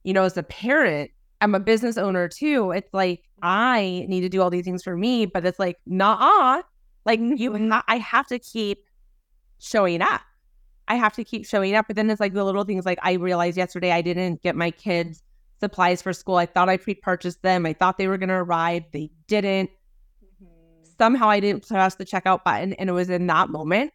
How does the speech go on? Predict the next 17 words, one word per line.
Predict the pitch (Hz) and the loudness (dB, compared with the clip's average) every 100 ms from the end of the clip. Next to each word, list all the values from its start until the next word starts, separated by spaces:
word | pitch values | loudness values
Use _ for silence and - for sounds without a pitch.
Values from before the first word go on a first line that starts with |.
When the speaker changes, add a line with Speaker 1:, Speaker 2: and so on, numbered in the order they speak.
| _ | _
Speaker 1:
I | 202 214 160 | -4 -4 -4
lost | 123 143 - - | -8 -8 -12 -18
it, | - - _ _ _ | -20 -20 _ _ _
Megan. | 147 151 | -4 -2
Like, | 147 175 | 0 0
I | 190 | 0
lost | 180 170 156 156 - 180 | -2 -2 -2 -2 -2 -4
it | 180 - | -4 -4
over | 185 170 | -4 -4
school | - - 175 180 | -8 -6 -2 -2
supplies | - - - - - _ - | -2 -8 -10 -16 -20 _ -6
'cause | 226 | 0
it | 202 | 2
was | 208 | 0
just, | 214 220 | 0 -6
you | 220 233 | -2 0
know, | 220 | 0